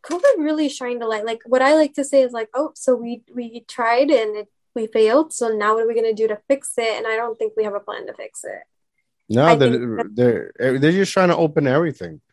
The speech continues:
Speaker 2: They're just trying to open everything and just hope, you know, cross the fingers, I hope everything's okay.
Speaker 1: Well, so Florida was, like, one of the first states to open everything.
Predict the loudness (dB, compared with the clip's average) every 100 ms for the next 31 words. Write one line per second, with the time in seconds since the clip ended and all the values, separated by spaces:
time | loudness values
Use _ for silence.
0 | _ _ _ _ _ _ _ -2 0 2
1 | 4 4 2 2 4 4 4 2 0 2
2 | 0 0 0 -2 -4 -4 -4 _ -20 _
3 | _ -8 -4 -2 -4 -2 -2 -2 -4 -6
4 | -4 -2 -2 -2 -2 -2 -6 -4 -4 -4
5 | -8 -10 -6 -6 -6 -4 -4 -8 -18 -8
6 | 2 4 6 4 2 2 4 6 6 6
7 | 6 4 4 4 2 2 2 2 0 0
8 | 0 0 0 0 2 -4 -6 -8 -16 -18